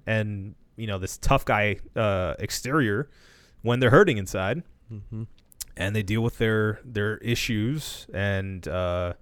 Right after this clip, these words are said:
Speaker 1: depression and, and, you know, a-, all that kind of stuff in a way that's really unhealthy.
Speaker 2: Yeah.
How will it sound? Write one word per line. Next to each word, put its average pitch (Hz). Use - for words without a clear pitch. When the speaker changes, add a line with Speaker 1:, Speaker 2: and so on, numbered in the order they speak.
Speaker 1:
depression 123
and, 87
and, 87
you 123
know, 85
a-, 117
all 131
that 139
kind 120
of 107
stuff -
in 107
a 110
way 110
that's 107
really 123
unhealthy. 127
Speaker 2:
Yeah. 104